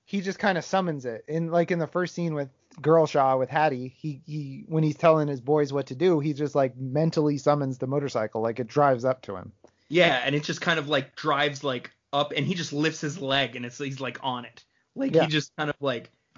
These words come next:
Speaker 2: yeah, they have this weird relationship. And it can also do all these weird twisty things, like when he goes under
Speaker 1: Yeah.
Speaker 2: the, uh, semi.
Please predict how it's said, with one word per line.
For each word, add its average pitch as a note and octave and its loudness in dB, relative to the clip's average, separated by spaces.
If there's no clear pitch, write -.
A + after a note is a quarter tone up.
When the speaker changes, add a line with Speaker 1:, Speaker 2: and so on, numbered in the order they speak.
Speaker 2:
yeah, E3 2
they C#3+ 2
have D#3+ -4
this C#3+ -8
weird C#3 -4
relationship. B2 -8
And D3 2
it D3+ 0
can F3 -2
also F3 2
do D#3 0
all D3 2
these C#3 0
weird C#3 0
twisty C#3 -4
things, C3+ -2
like B2+ -4
when B2+ -4
he B2 -2
goes B2 -2
under A#2 -2
Speaker 1:
Yeah. C#3 0
Speaker 2:
the, B2+ 4
uh, A#2 -8
semi. B2+ -2